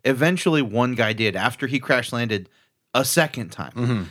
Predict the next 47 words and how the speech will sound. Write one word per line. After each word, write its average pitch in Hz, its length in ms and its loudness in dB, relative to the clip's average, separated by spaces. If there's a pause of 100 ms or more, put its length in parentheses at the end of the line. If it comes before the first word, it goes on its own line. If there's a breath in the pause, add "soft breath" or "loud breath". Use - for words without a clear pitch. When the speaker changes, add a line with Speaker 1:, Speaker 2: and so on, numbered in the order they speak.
(100)
Speaker 2:
Yeah. 127 120 4
Speaker 1:
Like, 113 140 0
you 147 200 4
Speaker 2:
Yeah. 180 60 6
Speaker 1:
have 196 200 2
to 185 120 2
save 160 340 0
my 151 140 2
ass 127 400 0
after 123 340 0
crash 135 340 -2
landing 117 360 0
safely 101 580 -2 (460 soft breath)
and 156 160 4
then 254 160 4
crash 220 320 0
landing 185 320 4
again 127 420 2
for 113 160 -4
me 110 140 0
to 101 80 0
finally 98 420 -2
thank 80 320 -10
you. - 200 -18 (1160)
Speaker 2:
How 180 120 0
do 202 80 0
you 226 100 2
feel 151 300 0
riding 104 260 0
planes? 85 340 -8
Are 90 40 -6
you 120 100 0
cool 135 220 -4
with 135 160 -4
plane, 127 360 -2
like, 110 140 -6
turbulence 113 460 -2
and 117 80 -6
stuff? 135 240 -8 (320)
Speaker 1:
Mm, 311 400 -2 (340 soft breath)
I'll 175 140 0
do 165 260 2
it. 170 220 0 (400 loud breath)
Speaker 2:
I - 60 -8
hate 82 360 -12
planes. - 400 -12
Speaker 1:
Yeah. 135 380 2